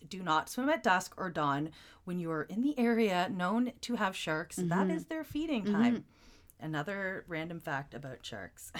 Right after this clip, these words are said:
Speaker 1: <laughs> It looks like someone else is looking to go for an evening soak as well. Our girl, Allie, fresh from her wet dream.
Speaker 2: Ew.
Speaker 1: She's probably still aroused.
Speaker 2: Oh, throbbing.
Speaker 1: She slowly enters the water and seductively swims over to the girl.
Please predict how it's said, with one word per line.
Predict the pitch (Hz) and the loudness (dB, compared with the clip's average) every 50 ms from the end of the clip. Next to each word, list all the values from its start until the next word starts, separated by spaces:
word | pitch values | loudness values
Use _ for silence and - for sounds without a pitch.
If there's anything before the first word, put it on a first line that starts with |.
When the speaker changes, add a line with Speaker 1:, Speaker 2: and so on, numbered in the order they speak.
| - - - | -6 2 4
Speaker 1:
<laughs> | 269 220 - - - - - - - - - | 4 4 4 0 -16 -16 -16 -16 -16 -8 -2
It | - 220 | 2 2
looks | 220 240 294 302 - | 4 4 2 2 2
like | 403 403 392 | -2 -2 2
someone | - 349 330 311 277 | 4 4 6 6 6
else | - 214 254 302 302 | 6 6 4 4 4
is | 320 294 | 0 -2
looking | 233 208 214 - 214 190 | -2 -2 -2 -2 -4 -6
to | 180 - | -6 -2
go | 180 180 180 | -2 -2 -2
for | - 185 175 | 0 -2 -2
an | 175 - | -2 -4
evening | - 202 202 214 190 180 | -6 -6 -6 -4 -6 -6
soak | - - 185 180 180 | -6 -6 -6 -6 -6
as | 180 151 139 | -6 -6 -4
well. | 143 156 160 151 127 120 127 - _ _ _ - - _ _ _ _ _ - | -2 0 0 0 0 -2 -4 -8 _ _ _ -20 -20 _ _ _ _ _ -14
Our | - - 160 160 | -8 -6 -6 -6
girl, | 160 - 165 156 156 156 156 160 156 - - | -4 -4 -2 0 0 -2 -2 -6 -8 -6 -4
Allie, | 131 131 139 139 135 135 123 123 127 - _ _ _ - - | -2 -2 0 -2 -4 -6 -8 -8 -10 -12 _ _ _ -20 -20
fresh | - - - - 165 170 160 - | -20 -8 -2 0 0 0 0 -2
from | - 160 151 147 | -4 -4 -4 -4
her | - 143 135 | -4 -6 -8
wet | 131 135 131 147 147 - | -6 -4 -6 -6 -6 -8
dream. | - 143 131 127 127 123 135 139 - - - - - | -10 -10 -10 -8 -8 -8 -8 -8 -8 -10 -14 -14 -10
Speaker 2:
Ew. | 220 214 208 208 202 196 190 190 190 - - _ _ _ - - - - - - - | -8 -6 -6 -4 -4 -6 -6 -8 -10 -14 -20 _ _ _ -20 -20 -20 -20 -20 -20 -20
Speaker 1:
She's | - - | -20 -12
probably | - 202 190 220 220 | -6 -4 0 0 0
still | 214 - - 180 180 165 | -2 0 0 2 2 2
aroused. | 156 160 123 127 131 135 - - - 151 - - - - - | 2 2 0 0 0 -2 -4 -8 -10 -12 -12 -14 -14 -12 -6
Speaker 2:
Oh, | - 196 190 180 175 175 170 - - - | -4 0 0 0 0 -2 -4 -10 -12 -6
throbbing. | - 214 190 180 180 175 175 170 170 175 165 - | -2 0 2 2 2 0 0 -2 -2 -4 -4 -2
Speaker 1:
She | - - - - 262 | 0 0 2 2 2
slowly | 240 - - 262 262 269 285 269 | 0 2 4 4 4 4 4 4
enters | 240 247 240 220 240 254 226 | 4 4 4 4 2 0 0
the | 220 254 | 0 0
water | 226 208 214 214 220 214 | 2 4 4 4 4 2
and | 208 214 208 | 2 0 -2
seductively | - - 202 180 - - - 190 165 - - 214 190 202 190 175 | -2 -4 -6 -6 -4 -2 -2 -2 -2 -2 -4 -4 -2 -2 -4 -6
swims | 151 - - 208 196 185 175 | -6 -6 -4 -4 -4 -2 -2
over | 180 175 165 175 | -2 -2 -2 -2
to | 170 - - | -6 -6 -6
the | 175 202 | -10 -10
girl. | 180 - 175 165 165 160 156 156 156 151 | -8 -4 -2 -2 0 0 0 -2 -4 -6